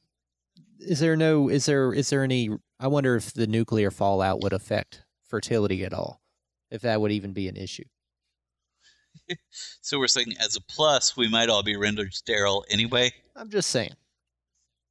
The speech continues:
Speaker 2: Well, I think that, you know, a lot of people don't think in terms of stuff like condoms, but probably if you went into a place while everybody else is killing you, themselves for, like, food and stuff, if you took, like, all the condoms,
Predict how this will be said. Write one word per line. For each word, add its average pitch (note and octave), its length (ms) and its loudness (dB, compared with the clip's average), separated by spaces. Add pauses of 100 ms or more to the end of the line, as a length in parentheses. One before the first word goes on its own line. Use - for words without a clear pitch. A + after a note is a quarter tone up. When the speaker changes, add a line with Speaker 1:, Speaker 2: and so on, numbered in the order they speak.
(600)
Speaker 2:
Well, C#3 220 2
I F3 160 0
think F#3 320 -2
that, B2+ 300 2
you C3 120 2
know, B2+ 220 2
a A#2+ 120 2
lot D3 140 2
of D#3+ 80 -4
people C#3 220 -4
don't B2+ 220 -4
think D3+ 240 -4
in A2+ 80 -6
terms G#2+ 240 -10
of G#2 60 -2
stuff - 260 -4
like F#2+ 200 -6
condoms, G#2+ 500 -4
but - 200 -6
probably C#3 400 0 (380)
if D#3+ 240 -2
you G3+ 160 -4
went G3+ 180 0
into E3+ 240 2
a C3+ 60 0
place C#3 400 0
while B2+ 180 2
everybody C3 400 0
else B2 240 0
is A#2 140 -6
killing B2 400 0
you, A2 240 2
themselves A2+ 580 0
for, A2 160 -6
like, G#2+ 240 -8
food A#2+ 420 -2
and B2+ 160 -2
stuff, C#3+ 420 2 (360)
if D3+ 220 -4
you E3+ 180 -8
took, F3+ 260 -2
like, A2 240 -4
all A#2 240 0
the C3+ 120 -2
condoms, C3 800 -2